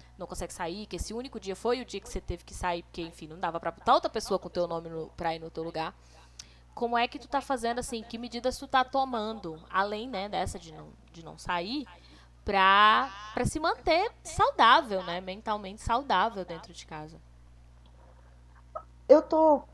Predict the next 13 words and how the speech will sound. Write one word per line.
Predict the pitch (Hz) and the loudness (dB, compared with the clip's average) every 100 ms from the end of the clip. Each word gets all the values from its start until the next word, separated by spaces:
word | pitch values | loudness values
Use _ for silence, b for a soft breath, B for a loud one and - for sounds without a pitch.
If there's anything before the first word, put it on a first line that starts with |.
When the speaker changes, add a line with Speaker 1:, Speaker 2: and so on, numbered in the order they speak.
| - - - - | -20 -20 -20 2
Speaker 2:
evitando | 262 262 269 - 233 247 247 247 - - - | 4 6 2 2 4 4 2 -2 -8 -20 4
ao | 214 320 330 | 6 6 4
máximo, | 156 139 190 - 180 151 151 143 - - - - | 6 6 4 0 0 2 2 0 -8 -20 -20 -2
é, | 156 151 147 | 2 4 4
olhar | 151 160 151 151 147 143 139 139 - | 4 6 6 6 6 4 4 0 -4
notícias | 165 165 170 - 156 185 - 165 | 0 2 0 -4 -2 -2 0 0
sobre, | - - 151 151 180 170 165 - - - - - | 0 2 4 4 4 2 0 -4 -14 -20 -20 -12
tipo, | 165 165 156 151 - - - - - - - - - - | -6 0 0 -2 -10 -20 -20 -20 -20 -20 -20 -20 -16 2
não | 240 311 | 4 8
dá | 302 | 6
pra | 294 277 | 6 4
evitar | 269 277 - 202 190 196 202 - - - - | 4 2 6 8 8 6 0 -10 -20 -20 -20
s-, | - | -20